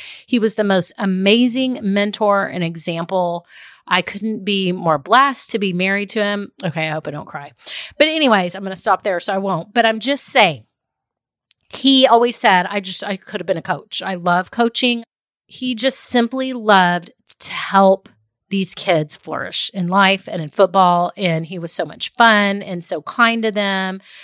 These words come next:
Yet he was very honest with them. He was never mean, never put them down. He had a genuine desire to help people. And I think about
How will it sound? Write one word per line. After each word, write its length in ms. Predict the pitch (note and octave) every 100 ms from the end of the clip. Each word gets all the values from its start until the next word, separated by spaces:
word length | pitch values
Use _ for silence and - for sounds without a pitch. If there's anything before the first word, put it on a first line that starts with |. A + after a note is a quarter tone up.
| - -
Yet 320 | F#3 F#3+ -
he 280 | - A3 F#3+
was 320 | F#3 F3+ E3+
very 580 | E3 F#3 F3 E3+ E3 E3+ -
honest 460 | B3+ C4 B3+ -
with 240 | A#3+ G#3+ -
them. 500 | G#3+ G#3 G3+ G3 F#3+
He 120 | G#3
was 180 | F3+ E3+
never 320 | E3+ E3+ E3
mean, 680 | F#3 B3 A3+ A3 G#3+ G#3
never 220 | F#3 E3+ D#3+
put 220 | F#3+ -
them 140 | E3
down. 520 | E3 A3 G#3 G3 G3 - - -
He 140 | B3+
had 160 | A#3 A#3
a 100 | A#3+
genuine 760 | F3+ - A3 G#3+ A3 A3 A3 A3 _ _
desire 480 | - G#3 F#3+ F3+ F3
to 160 | F3 F#3
help 200 | F#3 -
people. 340 | F3+ - - - - -
And 240 | - B3 A#3+
I 80 | A#3
think 240 | D4 C4+
about 480 | A#3+ G#3 G3+ G3